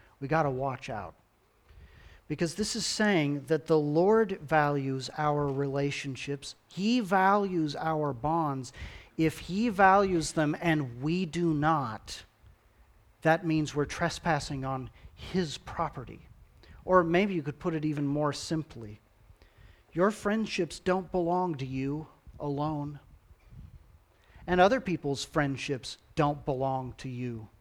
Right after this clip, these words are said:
They belong to God. They're God's property. He treasures them.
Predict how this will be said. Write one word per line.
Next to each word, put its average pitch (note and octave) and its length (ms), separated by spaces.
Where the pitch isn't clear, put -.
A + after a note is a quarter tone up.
They F#3 120
belong D3+ 360
to A#2+ 100
God. E3 460
They're F#3 140
God's D#3+ 420
property. C3 640
He G3 220
treasures F3+ 840
them. C3+ 420